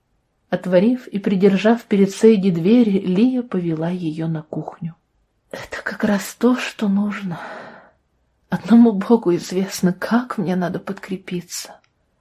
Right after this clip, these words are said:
сказала Сэйди, вытирая слезы и тяжело вздыхая, присела на скамью возле стола.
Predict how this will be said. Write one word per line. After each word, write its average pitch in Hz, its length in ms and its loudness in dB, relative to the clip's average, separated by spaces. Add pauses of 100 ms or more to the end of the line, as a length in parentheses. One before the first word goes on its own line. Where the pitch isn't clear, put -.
(600)
сказала 208 540 2
Сэйди, 214 540 -2
вытирая 202 520 0
слезы 185 680 0
и 240 240 -4
тяжело 190 420 -2
вздыхая, 170 880 -8 (320)
присела 208 520 -2
на 175 120 -2
скамью 165 480 -6
возле 165 340 -12
стола. - 520 -16